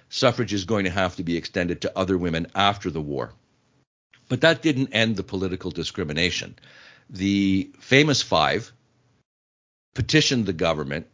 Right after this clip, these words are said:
to name women as senators. So for those who don't know the Canadian political system, it's a little bit like the British.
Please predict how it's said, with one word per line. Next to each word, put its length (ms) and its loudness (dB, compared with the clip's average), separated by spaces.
to 120 0
name 560 4
women 440 -2
as 380 -4
senators. 680 -6
So 240 -2
for 140 -6
those 280 2
who 80 -4
don't 300 -2
know 260 0
the 100 -2
Canadian 380 0
political 380 4
system, 480 0
it's 160 -8
a 40 0
little 240 4
bit 200 4
like 220 2
the 80 -2
British. 440 2